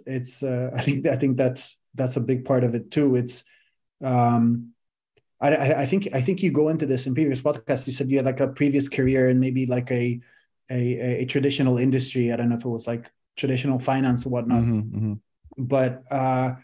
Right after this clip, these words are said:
Speaker 1: I see this a lot, like, with Bitcoiners I meet. So I, I've had similar, I spent eight years in, like, a telecommunication industry, and it wasn't rewarding. Like, it was, it was high.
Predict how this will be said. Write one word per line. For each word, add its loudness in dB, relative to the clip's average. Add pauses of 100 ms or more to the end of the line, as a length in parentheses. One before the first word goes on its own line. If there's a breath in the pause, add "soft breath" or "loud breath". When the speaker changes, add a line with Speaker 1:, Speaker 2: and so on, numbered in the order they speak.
Speaker 1:
I -2
see 0
this -2
a -6
lot, 0
like, -2
with -2
Bitcoiners 0
I 2
meet. 0
So -6
I, -6 (100)
I've -4
had 0
similar, 2 (220)
I -8
spent -6
eight -8
years -2
in, -2
like, -6
a -10 (200)
telecommunication -6
industry, -4 (480 loud breath)
and 0
it -2
wasn't 2
rewarding. 0
Like, -12
it -6
was, -2 (720)
it -10
was -2
high. 0